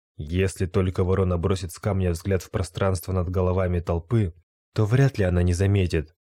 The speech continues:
Он стремительно спустился с холма, пробился через скопище морбрудов. Толпа волновалась, издавала какие-то крики и глядела куда-то поверх него.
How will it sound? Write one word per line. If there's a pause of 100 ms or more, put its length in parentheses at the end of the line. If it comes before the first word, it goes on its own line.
(320)
Он
стремительно
спустился
с
холма, (180)
пробился
через
скопище
морбрудов. (680)
Толпа
волновалась, (200)
издавала
какие-то
крики (180)
и
глядела
куда-то
поверх
него.